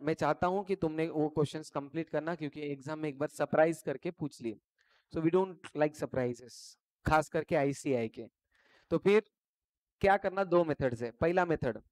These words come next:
बाय प्रोडक्ट का सेल वैल्यू जितना भी आया ज्वाइंट कॉस्ट में से माइनस करो, स्ट्रेट अवे, दिमाग मत लगाओ। बाय प्रोडक्ट का सेल वैल्यू ज्वाइंट कॉस्ट में से माइनस,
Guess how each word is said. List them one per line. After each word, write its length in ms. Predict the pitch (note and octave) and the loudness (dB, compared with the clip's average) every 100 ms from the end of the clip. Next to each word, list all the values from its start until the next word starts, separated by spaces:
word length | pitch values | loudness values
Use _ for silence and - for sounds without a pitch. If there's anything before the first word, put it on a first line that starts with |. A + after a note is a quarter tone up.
| _ _ _ - | _ _ _ 0
बाय 320 | C3+ F3+ A#3 | 8 10 10
प्रोडक्ट 400 | - A3 A3+ A3+ | 10 6 6 6
का 100 | A#3+ | 4
सेल 400 | A3+ G#3+ G#3 A3 | 2 2 2 4
वैल्यू 240 | G#3+ G#3 G3 | 2 2 0
जितना 300 | F#3 - G#3 | -2 2 2
भी 140 | G3 | 6
आया 340 | D3+ A#2 A2+ - _ _ C3+ | 4 2 -4 -12 _ _ 4
ज्वाइंट 280 | E3 F#3 | 4 6
कॉस्ट 220 | F3 E3 D#3+ | 2 0 0
में 60 | |
से 100 | D#3 | -4
माइनस 300 | E3 D3 C#3+ | -4 -2 -4
करो, 200 | - B2+ | -2 -2
स्ट्रेट 480 | B2+ - - A#3+ A3+ | -2 -8 8 10 10
अवे, 160 | E3+ D3+ | 6 4
दिमाग 420 | G3 A3 A#3+ A3+ | 2 4 4 4
मत 120 | A3+ | 4
लगाओ। 300 | G#3+ E3 - - _ _ | 6 6 4 -4 _ _
बाय 200 | D#3 F#3+ | 8 8
प्रोडक्ट 280 | G3+ G3+ G#3+ | 8 6 4
का 60 | G#3+ | 4
सेल 280 | G#3+ G#3+ G#3+ | 4 4 4
वैल्यू 280 | G#3 A#3+ | 4 2
ज्वाइंट 260 | G3 E3+ F3 | 2 2 2
कॉस्ट 200 | F3+ E3 | -2 -2
में 80 | D3 | -6
से 100 | E3 | -4
माइनस, 540 | D3+ A2 G#2+ - - | -6 -6 -10 -14 -20